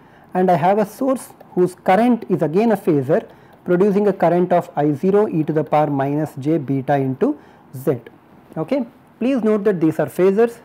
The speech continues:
The corresponding expressions in terms of time and z is given by, after converting this phasor into a proper, uh, equation, what will you get? This would be V zero cos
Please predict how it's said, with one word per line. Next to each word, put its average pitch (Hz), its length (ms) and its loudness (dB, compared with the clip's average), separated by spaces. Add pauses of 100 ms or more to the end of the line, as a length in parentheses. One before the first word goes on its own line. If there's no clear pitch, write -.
The 151 100 -6
corresponding 190 760 0
expressions 185 640 -2
in 151 100 0
terms 160 340 0
of 160 240 0 (600)
time 202 420 2
and 160 260 0
z 143 420 2 (440)
is 160 160 0
given 170 360 2
by, 151 300 0 (220)
after 156 300 0
converting 156 500 -2
this 151 160 -2
phasor 151 400 -2
into 147 240 -2
a 143 80 -2
proper, 135 500 -4 (360)
uh, 131 240 -2 (100)
equation, 190 580 -2 (360)
what 156 260 0
will 170 340 0
you 156 200 -2
get? 214 280 0
This 147 200 -6
would 147 160 -4
be 160 100 2
V 156 220 -2
zero 175 340 0 (100)
cos 214 460 0